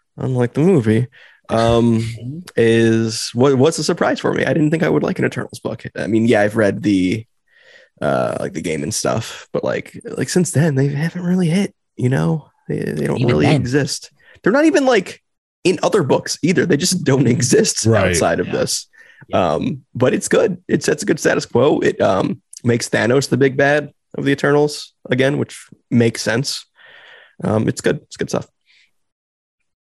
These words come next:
Speaker 3: All right. Um, well, we're getting close to the, close to the end here. We've got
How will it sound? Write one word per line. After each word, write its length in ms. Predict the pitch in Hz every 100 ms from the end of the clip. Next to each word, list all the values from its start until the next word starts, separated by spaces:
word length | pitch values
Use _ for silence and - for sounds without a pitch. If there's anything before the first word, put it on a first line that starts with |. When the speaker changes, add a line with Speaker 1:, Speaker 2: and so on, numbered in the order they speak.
| _ - - _ _ _ -
Speaker 3:
All 100 | 151
right. 340 | 98 123 - -
Um, 680 | 104 110 113 110 107 107 107 - _ _ _ _
well, 140 | 104 117
we're 120 | 107
getting 260 | 113 127 120
close 460 | - 139 156 -
to 140 | - 143
the, 340 | 135 131 131
close 360 | 131 143 160 -
to 60 |
the 160 | 139 135
end 220 | 123 123
here. 300 | 113 120 120
We've 180 | 123 107
got 360 | 104 107 101